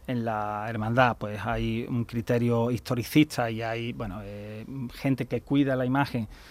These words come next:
de manera profesional y yo creo que es muy acertada y os insto incluso a que cuando, bueno, cuando, eh, finalmente sea restaurada y llegue a, a, al convento, porque es el convento de la Merced,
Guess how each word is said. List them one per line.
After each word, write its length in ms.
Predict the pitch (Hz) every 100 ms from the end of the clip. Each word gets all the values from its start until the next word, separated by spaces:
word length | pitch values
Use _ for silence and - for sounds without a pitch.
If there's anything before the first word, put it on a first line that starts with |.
| - - -
de 320 | 135 120 113
manera 420 | 113 117 127 131
profesional 800 | 123 - 127 - 131 131 127 151 156
y 100 | 117
yo 100 | 113
creo 140 | 117
que 100 | 123
es 40 |
muy 200 | 113 123
acertada 580 | 117 - 104 120 120 127
y 340 | 120 113 110 117 - - - -
os 180 | 127 127
insto 340 | 127 156 143
incluso 420 | 131 120 127 -
a 80 | 139
que 120 | 123
cuando, 520 | - 110 107 107 101 98
bueno, 180 | 101 104
cuando, 440 | 123 107 101 107 107
eh, 220 | 113 113 113
finalmente 440 | - 127 127 123
sea 360 | - 127 123 120
restaurada 580 | 123 - 123 127 123 123
y 40 |
llegue 300 | 123 120 120
a, 260 | 117 117 117
a, 480 | 131 117 113 113 120
al 120 | 117
convento, 480 | 123 117 139 131 107
porque 200 | 110 -
es 40 |
el 60 | 117
convento 340 | 123 120 117
de 40 | 117
la 80 | 117
Merced, 320 | 117 - 127